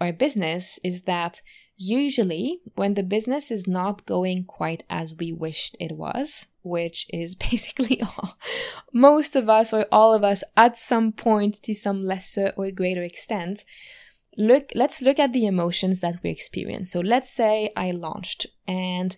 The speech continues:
I only had one person instead of the ten I was expecting, or zero people enrolling in my program. How am I gonna feel? I'm going to feel stupid. I'm,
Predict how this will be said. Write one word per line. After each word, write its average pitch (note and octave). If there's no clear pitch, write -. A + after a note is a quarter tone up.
I F3+
only B3
had G3+
one E3+
person F3+
instead F3
of F3
the E3+
ten F3+
I E3+
was E3
expecting, D#3
or D#3
zero G#3
people E3+
enrolling D#3
in D#3+
my D3+
program. -
How A#3+
am C4
I A#3
gonna G3+
feel? -
I'm F#3
going F#3
to G#3
feel A3+
stupid. -
I'm, F3+